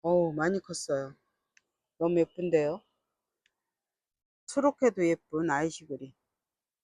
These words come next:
러블리 로즈처럼 초록해도 예뻐요. 이렇게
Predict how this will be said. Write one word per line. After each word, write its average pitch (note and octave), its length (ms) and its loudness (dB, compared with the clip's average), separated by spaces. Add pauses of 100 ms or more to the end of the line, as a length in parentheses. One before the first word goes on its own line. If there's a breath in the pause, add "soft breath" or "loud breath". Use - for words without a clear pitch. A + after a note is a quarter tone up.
(680)
러블리 G3 420 4
로즈처럼 F3 720 -2
초록해도 A#3 500 -4
예뻐요. D3+ 560 -6 (1600)
이렇게 F3+ 560 -4